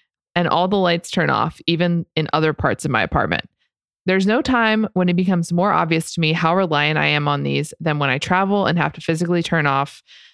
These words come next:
the goddamn lights with my actual hands." This sounds incredible because as someone who sometimes comes up to bed and Jake's like,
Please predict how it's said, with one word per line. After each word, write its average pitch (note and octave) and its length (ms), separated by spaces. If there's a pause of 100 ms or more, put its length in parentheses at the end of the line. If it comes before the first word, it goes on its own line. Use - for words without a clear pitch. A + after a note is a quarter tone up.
(140)
the E3 160
goddamn D3+ 440
lights - 500 (200)
with D#3 160
my D#3 100
actual D3 380
hands." - 500 (560)
This F3 340
sounds D#4 400
incredible B2+ 640 (540)
because F3+ 720 (640)
as B3+ 180
someone B3+ 420
who F#3 520
sometimes F#3+ 480
comes F3+ 220
up F3 140
to E3+ 80
bed D#3 260
and D3+ 180
Jake's D#3 260
like, D#3 300